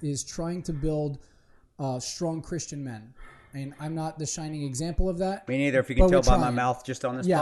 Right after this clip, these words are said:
Speaker 2: podcast.
Speaker 1: but we're trying. So
Speaker 2: Yeah.
Speaker 1: I think you'll really like that cr-, uh, scripture
Speaker 2: Oh,
Speaker 1: there.
Speaker 2: yeah. Corinthians, I
Speaker 1: Right?
Speaker 2: know. Yep.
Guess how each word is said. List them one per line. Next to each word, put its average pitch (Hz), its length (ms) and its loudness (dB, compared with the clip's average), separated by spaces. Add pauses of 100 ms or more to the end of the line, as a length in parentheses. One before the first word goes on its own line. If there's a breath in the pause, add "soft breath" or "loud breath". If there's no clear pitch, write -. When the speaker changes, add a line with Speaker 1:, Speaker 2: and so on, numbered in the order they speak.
Speaker 2:
podcast. - 140 -10
Speaker 1:
but 180 120 4
we're 185 100 2
trying. 156 440 -2
So 180 380 2 (120)
Speaker 2:
Yeah. 165 100 -18 (100)
Speaker 1:
I 156 60 0
think 202 260 0
you'll 196 120 4
really 190 260 2
like 180 280 2
that 170 200 0
cr-, - 140 -4 (120)
uh, 147 240 2
scripture - 420 0
Speaker 2:
Oh, - 20 2
Speaker 1:
there. 208 220 4
Speaker 2:
yeah. 95 160 -2 (160)
Corinthians, - 300 -8
I 123 40 0
Speaker 1:
Right? 113 80 0
Speaker 2:
know. 87 100 -8 (100)
Yep. 110 380 -4